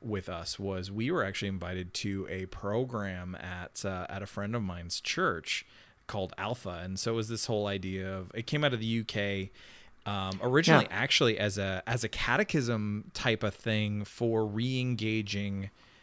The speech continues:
Speaker 1: Anglicans who didn't know what their faith was all about. Um, it gained ground, though, as an evangelism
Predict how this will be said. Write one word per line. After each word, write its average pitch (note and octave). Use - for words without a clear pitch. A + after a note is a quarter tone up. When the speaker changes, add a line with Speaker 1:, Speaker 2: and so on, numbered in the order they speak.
Speaker 1:
Anglicans B2
who B2
didn't A2
know G#2
what G#2+
their G2+
faith F#2+
was F#2+
all F#2
about. E2+
Um, F#2+
it A#2
gained B2
ground, A#2
though, G2
as G2+
an G#2
evangelism F#2+